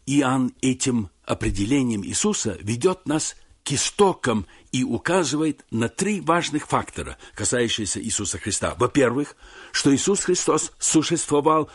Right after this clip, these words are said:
до того, как Он явился во плоти здесь на земле. В начале было Слово.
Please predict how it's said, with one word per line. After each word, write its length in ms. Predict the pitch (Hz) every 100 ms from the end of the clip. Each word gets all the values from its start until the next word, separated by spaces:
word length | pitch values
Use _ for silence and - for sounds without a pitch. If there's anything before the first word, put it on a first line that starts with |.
| - -
до 260 | 107 208 220
того, 460 | 226 165 127 85 - - -
как 300 | 147 - -
Он 280 | 160 151 -
явился 540 | 139 131 135 127 139
во 140 | 127 131
плоти 380 | 110 85 -
здесь 300 | 107 120 104
на 60 | 110
земле. 380 | 95 123 98 - _ _ _ _ - -
В 200 | 101 147
начале 920 | 156 147 - 214 247 208 151 120 -
было 420 | 95 123 139 131
Слово. 500 | - 113 82 65 69